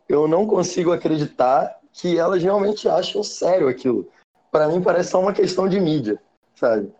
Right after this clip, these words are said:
Alguém foi imbecil bastante de dar um espaço na mídia pro Carlos Alberto falar o que ele quiser, e ele aproveita disso pras pessoas lembrarem dele. E eu não, não acho que ele acredite que realmente o Real Madrid não conseguiria ganhar uma Série B.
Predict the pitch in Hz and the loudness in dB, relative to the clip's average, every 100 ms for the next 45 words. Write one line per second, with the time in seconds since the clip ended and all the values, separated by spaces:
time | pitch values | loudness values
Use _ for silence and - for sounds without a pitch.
0 | _ - 151 147 214 220 202 190 180 175 | _ 0 0 2 -2 0 0 2 2 2
1 | 175 - 208 208 175 147 - 151 - 127 | 0 -2 -2 0 0 -2 0 0 0 -4
2 | 139 139 160 151 - 147 143 147 139 135 | 0 0 0 -2 0 0 0 0 0 0
3 | 135 135 - 139 160 151 131 127 - 123 | -2 -2 0 0 2 0 0 -2 -2 -2
4 | 123 120 127 113 113 104 110 110 - _ | 0 0 -4 -6 -8 -2 0 0 -4 _
5 | _ _ 175 175 190 196 190 156 180 185 | _ _ 0 2 2 2 2 2 0 0
6 | 147 165 180 - 196 196 - 196 - 196 | 0 0 -2 -2 -2 -2 -4 -2 -2 0
7 | 202 196 202 180 185 202 160 175 131 - | 0 0 0 0 0 0 2 2 0 -6
8 | _ - 131 151 151 151 147 151 175 202 | _ -4 0 2 2 2 2 0 0 0
9 | 175 180 196 180 180 170 156 156 160 139 | 0 0 2 0 0 -2 0 2 2 -2
10 | 123 143 - 131 147 151 156 156 147 147 | -2 -10 -4 0 2 2 0 0 0 2
11 | 147 135 147 151 143 - 131 135 127 123 | 2 2 0 -2 -6 -2 0 0 0 0
12 | 127 127 135 117 104 127 | 0 -2 -2 -2 0 -2